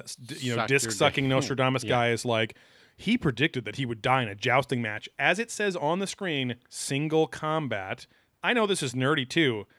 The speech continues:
Speaker 1: It was in a tournament. Some people
Speaker 2: Yeah.
Speaker 1: died. At that point, some people die, but most of those tournaments were for show. And yeah, you could get fucked up in a jousting match, but that, they didn't even consider that single combat.
Speaker 2: Right.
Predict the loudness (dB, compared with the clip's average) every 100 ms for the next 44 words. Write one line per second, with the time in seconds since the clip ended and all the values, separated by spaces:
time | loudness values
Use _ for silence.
0 | _ _ -6 -2 0 0 -4 -6 -4 -4
1 | -2 -2 -2 -4 -6 -6 -4 -2 -2 2
2 | 4 4 6 8 8 4 -2 0 0 -2
3 | 0 2 2 0 -2 -2 -2 -4 -4 -4
4 | -4 -6 -4 -2 -4 -8 -12 _ _ _
5 | -8 -6 -6 -4 -4 -2 -2 -4 -6 _
6 | _ _ _ 0 6 6 4 0 -2 -4
7 | 2 2 4 2 2 0 0 2 2 0
8 | -2 -4 -4 -10 2 4 4 0 0 0
9 | 2 -2 -4 -6 -4 -2 -2 -6 -4 -4
10 | -6 -10 -6 -4 -2 0 0 -2 -6 -8